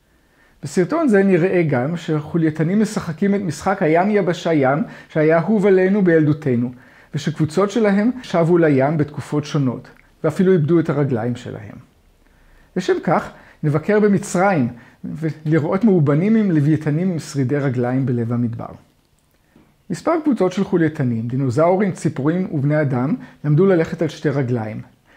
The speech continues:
מה שפינה את שתי הרגליים הקדמיות למגוון שימושים,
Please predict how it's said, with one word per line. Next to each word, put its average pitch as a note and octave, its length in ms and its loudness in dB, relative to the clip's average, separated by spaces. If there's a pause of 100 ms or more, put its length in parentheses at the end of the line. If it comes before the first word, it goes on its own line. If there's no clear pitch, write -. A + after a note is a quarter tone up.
(220)
מה E3+ 80 -4
שפינה F3 500 0
את G3 80 -2
שתי - 200 -2
הרגליים E3+ 440 2
הקדמיות F3 640 -2
למגוון D#3+ 440 0
שימושים, D3+ 580 -2